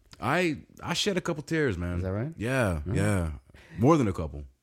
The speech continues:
Speaker 2: Speaking of good documentaries, if you wanna <laughs> watch another good documentary, I, I don't, I don't think it's on Hulu. I think it's only on Amazon, but it's worth it. And it is called Tickled. And all I'm gonna tell you
Speaker 1: Oh, I know this movie.
Speaker 2: Did you see it?
Speaker 1: I didn't, I didn't see it. It
Speaker 2: Okay.
Speaker 1: came out last year, right?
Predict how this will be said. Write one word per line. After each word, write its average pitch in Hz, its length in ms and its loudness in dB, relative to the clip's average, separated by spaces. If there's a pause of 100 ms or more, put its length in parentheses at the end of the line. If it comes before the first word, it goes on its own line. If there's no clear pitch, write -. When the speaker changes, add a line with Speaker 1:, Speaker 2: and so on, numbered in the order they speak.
(140)
Speaker 2:
Speaking 113 400 0
of 90 80 2
good 92 180 2
documentaries, 87 540 2
if 82 100 -2
you 90 80 -2
wanna 90 140 0
<laughs> 104 40 -2
watch - 220 4
another 117 300 4
good 101 160 -2
documentary, 95 500 0
I, 73 100 -2 (200)
I 110 60 6
don't, 147 200 0 (800)
I - 60 -2
don't 139 80 2
think 165 120 2
it's 156 80 0
on 135 140 4
Hulu. 117 160 4
I 101 60 4
think 131 140 0
it's - 180 -8
only 117 200 2
on 101 140 2
Amazon, 123 600 0 (420)
but 90 100 2
it's 92 140 -2
worth 101 200 2
it. 87 160 0 (460)
And 98 140 0
it 92 100 0
is 98 80 -4
called 98 480 2 (1120)
Tickled. 90 380 -2 (1300)
And 98 120 -4
all 104 100 2
I'm 127 80 4
gonna 135 140 4
tell 143 240 6
you 143 60 8
Speaker 1:
Oh, 127 280 8
I 120 120 2
know 117 240 6
this 92 220 -2
movie. 78 360 -8 (160)
Speaker 2:
Did 107 120 0
you 107 100 0
see 139 180 4
it? 208 140 4
Speaker 1:
I 120 160 10
didn't, 151 160 8
I 143 60 8
didn't 151 180 8
see 135 220 6
it. - 20 8
It - 40 8
Speaker 2:
Okay. 110 160 6
Speaker 1:
came 147 160 6
out 143 120 4
last 131 220 4
year, 135 120 2
right? 95 220 0